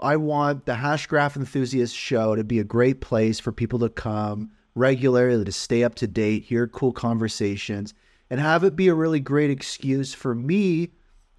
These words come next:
to really force myself to stay up to date, stay connected, you know? Um, and there's a lot of cool stuff I wanna do at the show. Um, and it's a really exciting time. One thing I wanna mention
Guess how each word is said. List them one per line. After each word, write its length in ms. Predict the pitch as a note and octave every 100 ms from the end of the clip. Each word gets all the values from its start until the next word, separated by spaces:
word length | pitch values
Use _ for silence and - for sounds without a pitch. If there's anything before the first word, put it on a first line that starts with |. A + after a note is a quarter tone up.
| _
to 100 | -
really 180 | F3 F#3
force 380 | F3+ E3 F3 F3+
myself 380 | E3+ D#3 F3 -
to 80 |
stay 280 | D3+ - C3
up 140 | C#3+ -
to 100 | D#3+
date, 400 | A#3 C4+ A#2 -
stay 220 | - C#3+
connected, 580 | E3+ F#3+ G#3 - G#2 -
you 140 | A#2+
know? 340 | G2+ G2+ E3 - _ _ _ _ _ -
Um, 440 | A#2+ B2 B2 B2+ -
and 360 | C#3+ D3 C#3 - _ _ _ _ _ _ _ _ _ _ _
there's 160 | D3 C#3+
a 40 |
lot 320 | C3+ C3 C#3
of 100 | C3+
cool 180 | C#3 C3+
stuff 280 | A#2 B2+ A#2
I 60 | A2
wanna 260 | G#2+ G#2
do 160 | G2 G2+
at 100 | G2+
the 80 | F#2+
show. 480 | - G2 F2+ F2 - _ _ _ _ _ -
Um, 720 | F#2+ G2 G2 G2 F#2+ F#2+ - -
and 80 | D3
it's 140 | D3
a 40 |
really 140 | D#3+ C3+
exciting 420 | C3 C3 A2+ G#2+
time. 360 | A2+ G2 F2+ F2
One 220 | C#3+ G#3+
thing 160 | A3 A3+
I 40 |
wanna 240 | D#3 B2+
mention 580 | A2 A#2 B2 - E2+ D2+